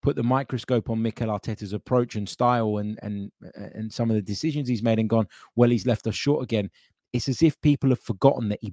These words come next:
brought in a defender that could literally play anywhere across the back line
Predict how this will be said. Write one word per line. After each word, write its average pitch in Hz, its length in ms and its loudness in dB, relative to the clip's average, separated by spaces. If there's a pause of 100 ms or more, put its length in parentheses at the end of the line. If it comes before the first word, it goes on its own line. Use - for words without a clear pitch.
brought 123 260 4
in 131 160 2
a 117 40 0
defender 120 500 -2
that 95 140 -6
could 107 160 -2
literally 120 540 0
play 113 260 0
anywhere 120 340 2
across 104 300 -6
the 107 100 -6
back 110 240 -4
line 95 200 -6